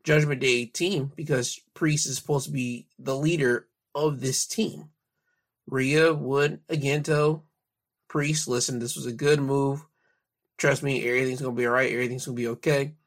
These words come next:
And then once Drew McIntyre pops into the whole Judgment Day lounge,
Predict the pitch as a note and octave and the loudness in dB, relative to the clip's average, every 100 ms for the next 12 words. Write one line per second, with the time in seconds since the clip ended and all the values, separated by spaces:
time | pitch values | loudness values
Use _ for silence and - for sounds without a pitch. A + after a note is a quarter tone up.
0 | _ _ _ - B2+ C#3+ D3 D3 C#3+ D3+ | _ _ _ -4 2 2 4 2 0 2
1 | D3+ C#3 C3+ C#3+ D3+ C#3+ C#3 - C#3 C#3 | 2 2 -2 -2 2 4 4 0 0 0
2 | C#3+ C#3+ - C3+ C#3 C#3 C3 C#3 C#3 C#3 | -2 -4 -4 -4 -4 -4 -2 0 0 0
3 | C3+ C#3+ B2 C3+ B2 B2 C3 C3+ | 0 0 -2 -2 -2 0 0 -4